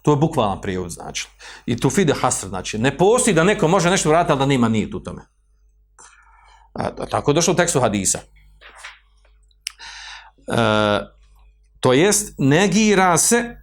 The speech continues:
da se može nešto raditi, a da iza toga nije postojao neki nijet. Jedino da neko kaže, ako mi neko sad pregovori, pa čeka, ima neko uradi nešto,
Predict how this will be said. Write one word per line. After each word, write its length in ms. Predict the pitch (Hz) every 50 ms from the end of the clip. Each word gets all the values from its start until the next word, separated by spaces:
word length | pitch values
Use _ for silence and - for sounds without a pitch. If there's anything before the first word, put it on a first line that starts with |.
| -
da 220 | - 120 117 135 131
se 160 | - - 123
može 560 | 113 123 156 190 214 202 156 160 175 139 110 -
nešto 560 | 113 120 147 175 190 - - - - 139 117
raditi, 800 | 110 120 127 131 156 175 196 208 190 226 - - 208 196 - - -
a 120 | 127 131
da 100 | 127 127
iza 200 | 120 107 113 117
toga 340 | - - 170 170 151 139 117
nije 380 | 113 120 135 143 131 - 120
postojao 800 | - 120 120 123 127 123 - - 131 120 117 117 113 113 110 107
neki 460 | 104 113 117 117 113 117 - 110 101
nijet. 520 | 92 98 95 85 73 - - - - - - - - _ _ _ - - - - - _ - - - - - - - - - - - - - - - - - - - - _ _ _ _ - - _ - -
Jedino 260 | - 110 117 117 127 120
da 100 | 113 110
neko 240 | 120 127 120 139
kaže, 480 | 131 - 123 123 127 123 120 123 147 156 - - - - - -
ako 160 | - - -
mi 40 | 113
neko 140 | 120 117 113
sad 120 | 123 113
pregovori, 300 | 101 117 101 117 123 113
pa 80 | 117 110
čeka, 340 | - 131 117 - 107 98 98
ima 220 | 104 117 117 107
neko 280 | 104 120 - - - 107
uradi 440 | 110 117 123 123 117 110 101 101
nešto, 540 | 98 113 131 131 - - - 127 113 - -